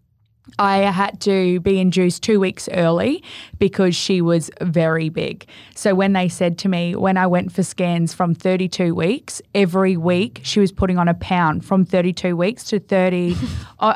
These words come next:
Speaker 1: no, sorry, from thirty-four weeks to she was born at thirty-eight, she was putting on a pound a week.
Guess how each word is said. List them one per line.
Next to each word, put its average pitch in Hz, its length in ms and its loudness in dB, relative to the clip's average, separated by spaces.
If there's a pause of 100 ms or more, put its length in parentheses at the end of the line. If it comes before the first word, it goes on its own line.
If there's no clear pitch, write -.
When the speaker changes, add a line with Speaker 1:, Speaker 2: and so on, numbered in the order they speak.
Speaker 1:
no, 202 220 2
sorry, 185 300 0
from 196 180 0
thirty-four 202 540 0
weeks 233 420 -2
to 190 420 0 (300)
she - 140 -2
was 185 100 2
born 190 240 2
at 175 100 -4
thirty-eight, 175 920 -2
she - 160 0
was 185 100 2
putting 185 220 -2
on 175 80 2
a 170 60 0
pound 170 360 0
a 160 60 0
week. 160 340 -4